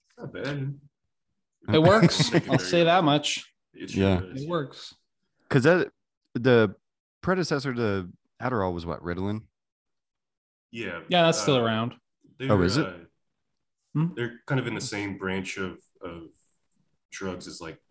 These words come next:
Speaker 1: amphetamines, methamphetamine, and
Speaker 3: Yeah.
Speaker 1: any, any kind of, like, stimulant from that kind of broad category.
Speaker 2: Yeah.
Speaker 3: That good old Hitler
Speaker 2: I'm pretty
Speaker 3: drug.
Speaker 2: sure Adderall, Ritalin, and, um,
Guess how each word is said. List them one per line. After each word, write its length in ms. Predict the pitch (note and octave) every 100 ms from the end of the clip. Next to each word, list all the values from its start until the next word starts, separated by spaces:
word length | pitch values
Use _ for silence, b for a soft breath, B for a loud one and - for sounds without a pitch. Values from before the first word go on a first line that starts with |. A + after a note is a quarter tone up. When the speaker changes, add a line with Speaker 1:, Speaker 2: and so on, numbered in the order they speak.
| -
Speaker 1:
amphetamines, 760 | E2 - D#2+ D#2+ D#2 D#2 - -
methamphetamine, 760 | F2+ D#2+ D#2 E2 D#2 D#2+ D#2+ - D#2
and 80 | _ _ _ _ _ -
Speaker 3:
Yeah. 240 | E2 E2
Speaker 1:
any, 200 | E2+ - - -
any 140 | F#2 -
kind 140 | F2
of, 120 | D#2+
like, 120 | D#2+ -
stimulant 600 | - F2 E2+ D#2+ D#2 - _ _
from 220 | - E2
that 200 | D#2+ -
kind 140 | E2+
of 60 | E2 _
broad 160 | F2+ E2 - -
category. 320 | E2+ - -
Speaker 2:
Yeah. 360 | C3+ B2+ A2+ A2 - _ -
Speaker 3:
That 140 | F#2+
good 100 | F#2
old 180 | F2+ E2
Hitler 200 | A2 -
Speaker 2:
I'm 40 | E2+
pretty 180 | E3+
Speaker 3:
drug. 100 | E3
Speaker 2:
sure 400 | - D3+ C3+ C3 - _ _ _ -
Adderall, 380 | C3+ C3+ C3 B2
Ritalin, 480 | B2+ B2 A#2+ A#2
and, 420 | A#2+ A#2+ A2+ A2 A2
um, 440 | G#2+ G#2 G2+ -